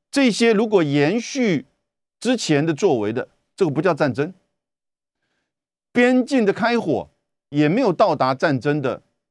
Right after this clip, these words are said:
这种边缘，啊，只不过是可能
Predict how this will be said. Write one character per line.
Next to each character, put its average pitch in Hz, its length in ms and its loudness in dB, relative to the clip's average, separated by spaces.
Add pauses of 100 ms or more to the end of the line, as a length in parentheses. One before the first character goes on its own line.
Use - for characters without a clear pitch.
(280)
这 123 80 -14
种 110 120 -4
边 131 180 0
缘， 87 240 -6 (840)
啊， 87 220 -10 (600)
只 156 80 0
不 165 140 0
过 196 120 4
是 160 160 -2
可 143 200 -4
能 147 200 -2